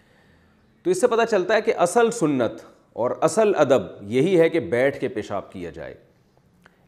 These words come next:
एक वाक़या मिलता है कि खड़े होकर पेशाब किया, तो कभी भी एक वाक़ये को उसूल नहीं बनाया जाता। उसूल, अ, हमेशा,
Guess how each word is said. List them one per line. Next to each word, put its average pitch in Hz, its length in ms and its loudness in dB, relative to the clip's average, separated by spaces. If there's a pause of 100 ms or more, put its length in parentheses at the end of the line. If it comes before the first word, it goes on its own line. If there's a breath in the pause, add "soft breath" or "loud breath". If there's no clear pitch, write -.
एक 226 240 2
वाक़या 190 340 4
मिलता 170 280 0
है 165 100 2
कि 160 140 -4
खड़े 131 200 0
होकर 143 260 0
पेशाब 123 460 -4
किया, 113 220 -4 (800 soft breath)
तो 190 640 0
कभी 147 220 -4
भी 202 260 -6
एक 170 180 2
वाक़ये 139 420 0
को 175 140 -4
उसूल 175 420 -4
नहीं 160 140 0
बनाया 107 320 -2
जाता। 85 420 -10 (180)
उसूल, 185 380 -2 (840 soft breath)
अ, 117 400 0
हमेशा, 127 440 0